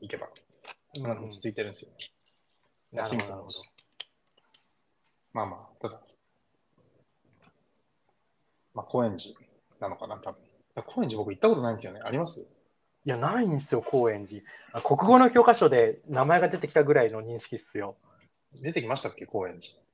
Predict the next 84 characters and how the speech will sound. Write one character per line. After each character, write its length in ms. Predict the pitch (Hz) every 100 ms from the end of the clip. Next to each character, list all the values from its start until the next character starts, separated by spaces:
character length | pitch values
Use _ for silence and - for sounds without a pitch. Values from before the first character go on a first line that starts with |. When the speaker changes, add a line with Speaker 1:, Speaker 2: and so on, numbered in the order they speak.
| -
Speaker 2:
あ 140 | 131
の、 160 | 120 117
ね 140 | 143
じ 100 | 143
め 100 | 214
正 220 | 214 208
一 160 | 196 -
っ 40 |
て 100 | -
知 40 | -
っ 40 |
て 80 | 135
ま 100 | 120
す？ 260 | 117 98 95 -
Speaker 1:
あ、 420 | - 220 226 - -
あ 40 |
っ 120 | 208 -
た。 240 | - - _ _ _ _ - _
Speaker 2:
あ 80 | 123
の、 100 | 117 - _ _ _ _ _ _ _
そ 160 | -
う、 20 | 160
は-、 160 | -
ハ 200 | - 160
エ、 80 | 175
ハ 220 | - 160
エ、 140 | 170 165
ハ 200 | - 156
エ 80 | 165
取 180 | 170
り 40 | 156
紙 180 | 123 110
っ 20 |
て 260 | _ -
い 120 | 117 110
う、 40 |
確 200 | 123 -
か。 140 | 104 -
Speaker 1:
あ、 260 | - - _
あ 80 | -
っ 60 | -
た、 100 | -
あ 40 | 143
っ 80 | -
た。 140 | 143
今、 180 | 147 117
完 220 | 147 160
全 100 | 156
に 80 | 151
思 100 | 143
い 40 | 139
出 60 |
し 80 | 135
ま 80 | 127
し 40 |
た。 120 | - - _ _
Speaker 2:
思 160 | 151 156
い 100 | 156
出 80 | 180
し 20 |
た。 120 | 135
Speaker 1:
あ 20 | 101
り 60 |
ま 100 | 95
し 100 | - - _
た 60 | 160
ね。 40 | _ _ _ _
あ 60 | 139
っ 100 | -
た。 220 | 113 -
中 240 | - 143 160
一 340 | 160 190 - _ _ -
か 60 |
な？ 140 | 151 151
の 120 | 151 143
時 180 | 135
に 40 | 113
読 60 |
ん 20 | 104
だ 60 |
気 100 | 95
が 60 | -
す 120 |
る。 80 | -